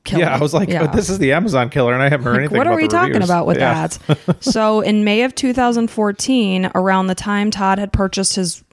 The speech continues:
Speaker 1: huge property, he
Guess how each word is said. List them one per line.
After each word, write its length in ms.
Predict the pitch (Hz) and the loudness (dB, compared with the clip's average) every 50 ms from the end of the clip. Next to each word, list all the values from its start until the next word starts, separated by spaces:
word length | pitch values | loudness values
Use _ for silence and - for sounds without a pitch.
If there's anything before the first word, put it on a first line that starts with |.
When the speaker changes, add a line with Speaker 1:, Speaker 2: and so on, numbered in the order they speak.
| - - | -20 -18
Speaker 1:
huge 400 | - - - - 202 185 - - | -16 -8 -2 -2 0 0 0 0
property, 580 | - 160 151 - 151 156 165 170 170 185 220 247 - - - - - - - - - _ | 2 2 2 0 0 0 0 2 2 2 2 0 -2 -8 -16 -20 -20 -20 -20 -20 -20 _
he 520 | - - 214 208 208 208 208 208 208 208 | -6 -2 0 0 2 2 2 2 2 2